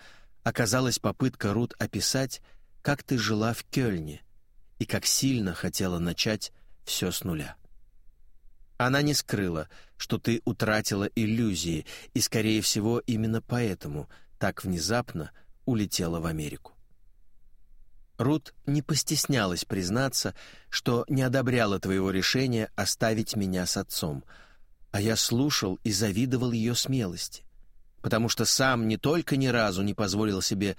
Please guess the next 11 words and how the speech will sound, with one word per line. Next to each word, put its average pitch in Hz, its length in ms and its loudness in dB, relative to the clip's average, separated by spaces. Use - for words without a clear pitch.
выказать 110 720 0
неудовольствие, 110 960 0
но 104 120 0
и 104 80 2
все 101 260 2
время 127 400 2
терзался 110 640 2
вопросами: 104 680 -2
«Что, - 340 0
если 127 300 2
я 120 400 0